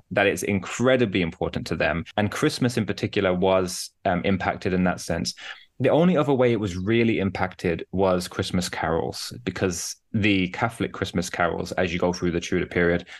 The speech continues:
become less and less sort of popular.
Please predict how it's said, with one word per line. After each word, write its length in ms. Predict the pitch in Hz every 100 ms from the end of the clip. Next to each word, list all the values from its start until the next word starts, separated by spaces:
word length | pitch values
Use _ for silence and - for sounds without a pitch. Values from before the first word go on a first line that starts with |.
| -
become 420 | - 107 95 90 _ _ -
less 360 | 104 104 101 -
and 180 | 98 95
less 420 | 90 - - -
sort 200 | - 101
of 100 | 92
popular. 520 | - 98 - 104 104